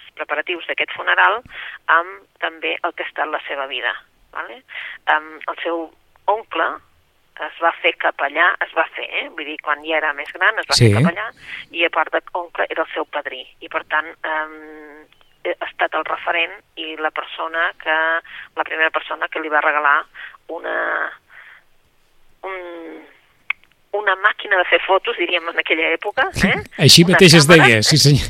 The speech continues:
Speaker 1: eh? Exacte,
Speaker 2: Una
Speaker 1: eh?
Speaker 2: màquina de fer fotos.
Speaker 1: Una màquina de fer fotos, una càmera, i a partir d'aquell moment ella era petita, i a partir d'aquell moment ella el que necessita és veure tot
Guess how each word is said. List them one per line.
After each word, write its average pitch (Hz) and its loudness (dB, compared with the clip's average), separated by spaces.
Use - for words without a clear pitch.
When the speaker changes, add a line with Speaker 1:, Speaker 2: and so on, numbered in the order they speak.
Speaker 1:
eh? - 2
Exacte, - -2
Speaker 2:
Una 147 4
Speaker 1:
eh? - 8
Speaker 2:
màquina 170 8
de 165 8
fer 135 8
fotos. 113 4
Speaker 1:
Una 247 2
màquina 208 0
de 208 2
fer 175 -8
fotos, 202 -2
una 175 -4
càmera, 208 -2
i 196 -2
a - -6
partir 165 -6
d'aquell 180 -8
moment 165 -8
ella 185 -2
era 151 -6
petita, 208 -8
i 170 -12
a - -16
partir 170 -8
d'aquell 156 -8
moment 151 -12
ella 160 -6
el 160 -6
que 151 -14
necessita 147 -14
és - -18
veure 139 -10
tot 156 -6